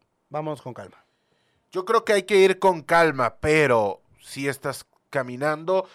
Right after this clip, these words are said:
Speaker 2: sobre la cornisa en esa calma. ¿Por qué? Porque viene Celaya y porque posteriormente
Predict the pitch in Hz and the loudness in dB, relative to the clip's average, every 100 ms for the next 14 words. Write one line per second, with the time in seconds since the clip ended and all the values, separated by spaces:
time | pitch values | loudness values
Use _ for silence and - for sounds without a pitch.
0 | _ - 151 147 139 139 143 - 143 139 | _ -8 0 2 2 2 0 0 0 0
1 | 139 156 165 - 139 131 - 123 117 101 | 0 -6 -10 -10 -10 -10 -12 -10 -10 -10
2 | 90 78 - 107 - 214 190 156 - 85 | -12 -20 -16 -12 -2 -2 -2 -12 -20 -20
3 | 80 101 107 143 214 220 233 165 151 - | -20 -20 -10 -2 0 0 -4 -6 -10 -10
4 | 107 - 107 123 127 143 139 170 | -16 -14 -10 -8 -8 -12 -10 -10